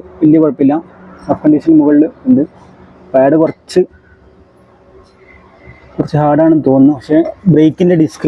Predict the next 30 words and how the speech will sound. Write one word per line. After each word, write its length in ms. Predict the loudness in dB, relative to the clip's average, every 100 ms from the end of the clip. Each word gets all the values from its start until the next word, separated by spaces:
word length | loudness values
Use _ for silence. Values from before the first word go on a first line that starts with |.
| -2
ബ്രേക്ക് 220 | -2 -2 -2
പാഡിൻ്റെ 280 | -2 -2 0 -2
ഡിസ്ക് 280 | -4 -6 -6 -6 -18 -18 -18 -18 -14 -2
വരുന്ന 220 | 0 0 0
ബ്രേക്ക് 200 | 0 0 -2
ഡിസ്ക് 240 | -2 -4 -2 0
ഫുള്ള് 200 | 0 0 -6 -16 -4 0
ലൈൻസ് 300 | 0 0 0 0
ആയതുകൊണ്ട് 320 | 0 0 0 -2 -4 -4 -6 -12 -18 -20 -4
നമ്മൾ 160 | 0 0 -2 -10 -16 -2
അഴിച്ച് 260 | -2 0 0 2
ലേത്തി 280 | 0 0 -2
കൊടുത്ത് 200 | -2 0 0
പോളിഷ് 260 | 2 2 0
ചെയ്തിട്ടുണ്ട്, 260 | 0 0
കണ്ടോ? 160 | -2 -4 -8 -20 -20 -20 -20 -20 -12 -2
ബ്രേക്ക് 200 | -2 0
ഡിസ്ക് 180 | -4 -4 -4
തിക്നെസ് 320 | -2 -2 0 0
ഉള്ളതുകൊണ്ട് 360 | 0 0 0 -2 0
എന്തായാലും 260 | -2 0 0
പോളിഷ് 300 | 0 0 0
ചെയ്ത് 120 | -4
ഇപ്പോൾ 120 | -2 0
എല്ലാം 240 | 0 -2 0
സ്മൂത്താക്കി 380 | 0 0 0 -2
വെച്ചിട്ടുണ്ട്. 360 | -2 -2 0 0
ആ 20 | 0
നേരത്തെ 220 | -2 0 0
നല്ല 160 | 2